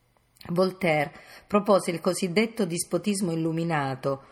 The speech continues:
o assolutismo illuminato, ovvero un governo di sovrani assoluti, di despoti, moderato però dai lumi della ragione.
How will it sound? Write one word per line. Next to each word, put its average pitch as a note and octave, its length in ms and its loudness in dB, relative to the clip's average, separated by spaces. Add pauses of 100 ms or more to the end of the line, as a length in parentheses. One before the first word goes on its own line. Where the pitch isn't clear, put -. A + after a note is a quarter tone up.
(220)
o G3 120 6
assolutismo F#3+ 800 0
illuminato, D3 720 -4
ovvero D#3+ 260 2
un E3 140 -4
governo G#3 460 0
di E3+ 120 -4
sovrani D#3+ 520 -2
assoluti, C#3+ 840 -6
di C#3 180 -6
despoti, C#3+ 840 -6 (420)
moderato F#3+ 640 4
però G3+ 260 2
dai A3 180 2
lumi G#3 260 2
della E3+ 280 0
ragione. C3 600 -6